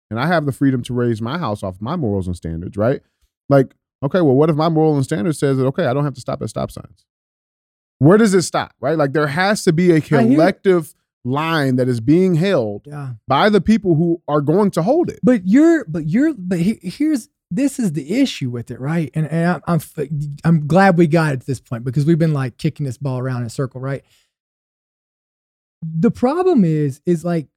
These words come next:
Speaker 2: w-, we're, we're, we're blaming society. Again, we're sitting here blaming,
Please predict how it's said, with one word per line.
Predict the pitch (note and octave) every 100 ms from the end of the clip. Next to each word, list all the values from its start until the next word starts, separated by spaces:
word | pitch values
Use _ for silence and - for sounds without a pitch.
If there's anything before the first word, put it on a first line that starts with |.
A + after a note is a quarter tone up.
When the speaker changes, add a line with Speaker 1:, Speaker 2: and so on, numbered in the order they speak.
| F3+
Speaker 2:
w-, | G3 G3
we're, | A#3 D#4 C#4+ - _ _ _ -
we're, | G3+ C4+ -
we're | G#3 F#3+ -
blaming | G3+ B3+ B3 G3
society. | F#3 - F#3 A3+ B3 D3+
Again, | D3 G3+ G3
we're | E3+ D#3+
sitting | C4 G#3+
here | G3
blaming, | D3+ D#3+ G#3 G3+ D#3+